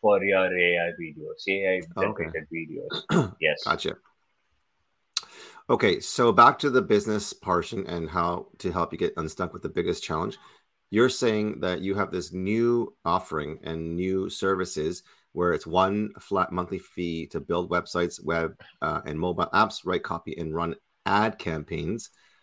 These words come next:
Speaker 2: So it's like a done for you <clears throat> where you can, um, provide not per, um,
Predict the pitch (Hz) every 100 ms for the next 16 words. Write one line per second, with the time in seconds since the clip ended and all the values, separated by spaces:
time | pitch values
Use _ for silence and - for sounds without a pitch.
0 | _ _ - 92 87 95 - 87 85 -
1 | _ - 104 139 139 - 82 85 95 -
2 | - 220 190 202 135 87 90 90 95 95
3 | - 95 92 85 101 90 92 87 101 104
4 | _ _ _ _ _ - 104 104 98 98
5 | 95 95 73 _ _ 87 82 78